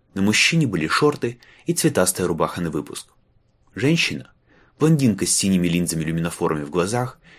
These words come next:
вырядилась в свадебное платье вахтенки, купленное, вне сомнений, за целое состояние в бутике "Добрый знак".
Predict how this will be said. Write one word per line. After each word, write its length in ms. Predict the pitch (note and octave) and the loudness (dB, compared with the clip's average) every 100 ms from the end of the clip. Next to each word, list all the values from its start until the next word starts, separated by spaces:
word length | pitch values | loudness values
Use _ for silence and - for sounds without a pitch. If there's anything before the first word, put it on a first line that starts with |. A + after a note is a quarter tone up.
| - - | -12 2
вырядилась 400 | D#3+ D3+ C3+ B2 | 4 6 4 4
в 60 | |
свадебное 540 | - F#2+ F2 D#2+ D#2 D#2 | 0 0 0 0 -2 -2
платье 360 | F2 D#2+ - | 0 0 0
вахтенки, 600 | D#2+ - - C2+ C#2 - _ _ _ _ - | -8 -6 -6 -6 -8 -14 _ _ _ _ -4
купленное, 440 | D#3+ D#3 C#3 B2 | -2 0 2 0
вне 160 | G2 F#2+ | 0 -2
сомнений, 560 | A2+ C3 C#3 B2 A2+ - - - - | 0 0 0 -2 -4 -12 -20 -18 -2
за 120 | C3 | -2
целое 280 | - F3 D#3+ | 2 2 2
состояние 600 | C3 - G#2 G2 F#2 F2 | -2 -4 0 2 2 0
в 60 | D2+ | -2
бутике 420 | F2 - E2 E2 | -4 -4 -8 -4
"Добрый 340 | D#2+ D2+ D#2+ | -2 -2 -4
знак". 420 | D#2 C#2 - - | -4 -8 -10 -18